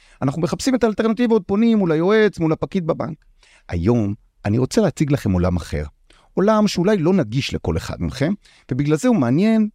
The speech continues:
לראות איך מקבלים החלטות במקומות אחרים, איזה צורת חס-, מה הם נחשפים, איזה אפשרויות קיימות.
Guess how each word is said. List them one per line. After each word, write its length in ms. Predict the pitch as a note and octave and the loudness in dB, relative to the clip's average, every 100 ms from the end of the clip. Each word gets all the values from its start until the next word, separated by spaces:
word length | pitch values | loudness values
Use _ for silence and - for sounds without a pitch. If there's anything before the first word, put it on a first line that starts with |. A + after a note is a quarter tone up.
| - | -4
לראות 360 | D#3 A3 - - | 0 2 0 -4
איך 180 | - - | -4 -2
מקבלים 360 | - B2+ B2+ | -4 0 0
החלטות 500 | C3 - A2 G2 E2 | 0 -2 -2 -2 -2
במקומות 420 | F2+ E2+ G2 G#2+ - | -2 -2 0 -2 -2
אחרים, 460 | - F2 E2+ D#2+ | -4 -2 0 -2
איזה 200 | - C3 | -2 -4
צורת 400 | - A2+ - F#2+ | -4 -4 -2 -4
חס-, 240 | - - - | -4 -8 -6
מה 280 | G2 F#2 A#2+ | -4 0 0
הם 200 | E3+ F3 | 2 2
נחשפים, 720 | D3+ C#3 - - - F3+ E3 | 0 -2 -6 -8 -2 0 2
איזה 180 | D#3+ - | 2 0
אפשרויות 580 | - - B2+ G2+ F#2+ - | -4 -2 0 0 0 -2
קיימות. 560 | - - - - _ | -4 -6 -6 -14 _